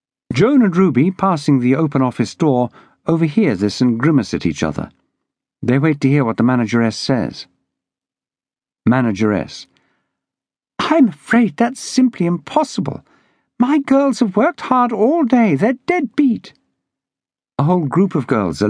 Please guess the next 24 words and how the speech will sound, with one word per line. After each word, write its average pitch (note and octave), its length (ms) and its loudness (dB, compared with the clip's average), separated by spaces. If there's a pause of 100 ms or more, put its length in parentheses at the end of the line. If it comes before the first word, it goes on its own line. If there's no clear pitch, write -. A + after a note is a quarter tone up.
listening G#2 320 0
at F#2+ 80 -4
the G2+ 80 -2 (100)
door G2+ 160 0
now. F2 380 -2 (840)
Manageress. A#2 800 -2 (640)
"No, D#4 280 4
I F#3+ 120 0
can't E4+ 460 -2
ask D#3+ 260 -2
them D3+ 140 0
to D#3 80 -4
stay D#3 320 -2
on, A2 260 -6 (300)
even C#4+ 240 4
if B3+ 100 2
it A#3+ 100 0
is C#4+ 200 2
for - 80 -2
the G3 220 -2
sake F#3+ 180 0
of G3+ 80 0
our G#3 100 2
soldiers." A3 640 0